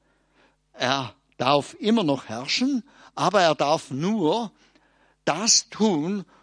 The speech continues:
wozu ihm der Vater Erlaubnis gibt. Bitte merkt es. Wenn in den kommenden Monaten und Jahren Dinge in unserem Leben und in unserem Land geschehen,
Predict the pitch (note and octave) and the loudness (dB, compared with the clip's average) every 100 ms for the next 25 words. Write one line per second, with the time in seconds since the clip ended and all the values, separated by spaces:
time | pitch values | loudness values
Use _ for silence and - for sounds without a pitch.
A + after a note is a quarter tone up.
0 | - D3 E3 - - A3 A#3+ A#3 G3+ E3 | -6 -4 -4 -2 -2 -2 -4 -6 -4 -2
1 | D3 C3 - - F3 G#3+ A3 A3+ - E3+ | -2 -2 -4 -6 -4 -4 -4 -6 -2 0
2 | E3+ E3+ B3 - - C#3+ - - C3+ _ | 2 2 0 -2 -4 -2 -2 -6 -14 _
3 | - - C4+ C4 G#3+ C4 C4 - - A#2 | -10 -4 -2 0 2 2 0 -4 -6 -4
4 | - - - _ _ _ _ - E3+ G3+ | -4 -6 -8 _ _ _ _ -2 4 4
5 | F#3+ G3 E3+ G3+ C#4+ D4 D4 C4 A#3 A#3+ | 4 -2 0 0 2 2 2 2 4 4
6 | A3+ E3 E3 D#3 D3+ D#3 D3+ E3+ F3+ D3+ | 2 0 -2 -2 0 2 2 2 0 -2
7 | G#3+ C4+ B3 G#3 F#3+ F3 F3 E3+ F#3 F#3+ | 0 0 0 0 -2 -2 -4 0 0 0
8 | F#3 D#3+ D3+ D3+ D3+ D3+ E3 A#3 A#3 G#3+ | -2 -4 -2 -4 -6 -6 -8 -8 -8 -6
9 | - C#3+ C3 A#2 | -4 -2 -2 -2